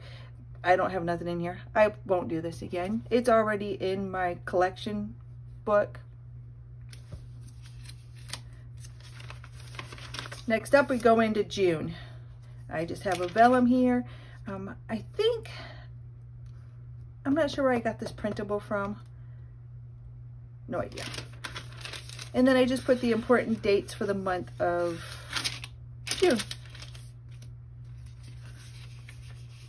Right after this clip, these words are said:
Do some Happy Planner stickers. I think this was a Parker Lane washi that I picked up from Joann's. I'm not quite sure though.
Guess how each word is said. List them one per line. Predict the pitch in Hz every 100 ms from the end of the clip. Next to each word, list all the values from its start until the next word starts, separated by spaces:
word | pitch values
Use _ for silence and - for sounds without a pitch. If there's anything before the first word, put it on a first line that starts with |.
| - - - - - - -
Do |
some | 226 220
Happy | 196 180 202
Planner | - 202 196
stickers. | - 208 196 196 196 196 - - - - -
I | - 208 - -
think | 349 359 359 - -
this | - 262 262 269 - - - - - - - - - - - - - - - - - - - -
was | - 214
a |
Parker | 202 - 214 220 220
Lane | 208 208 208 202 208 226 - - -
washi | 196 202 208 - 226
that | 202
I | 196
picked | 185 220
up | 185 - -
from | 202 185 190 - - -
Joann's. | 220 196 190 208 269 320
I'm | - 226
not | 226 -
quite | - -
sure | - -
though. | - -